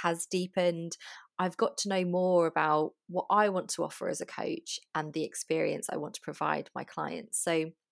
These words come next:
you could say that this is almost feels like Liberty Mind three point oh to me,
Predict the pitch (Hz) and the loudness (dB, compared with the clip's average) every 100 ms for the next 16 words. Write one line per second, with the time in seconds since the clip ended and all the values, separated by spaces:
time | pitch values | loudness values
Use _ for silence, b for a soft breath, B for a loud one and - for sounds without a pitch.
0 | _ _ _ _ _ _ - B B B | _ _ _ _ _ _ -20 B B B
1 | - 190 240 233 208 180 165 - 170 - | -10 0 2 4 4 4 2 0 0 -2
2 | 160 - - 208 202 170 160 - - 156 | -4 -6 -4 -2 2 2 0 -2 2 4
3 | 151 151 147 143 - - 165 160 147 - | 4 2 0 0 -4 -2 2 2 2 -4
4 | 160 151 151 147 143 - _ - - 165 | -4 -2 -2 -4 -8 -12 _ -20 -4 -2
5 | 156 160 151 143 - 156 147 - - - | -2 -2 -4 -4 -2 -2 -2 -4 -8 -6
6 | 160 - 165 | -4 -4 -6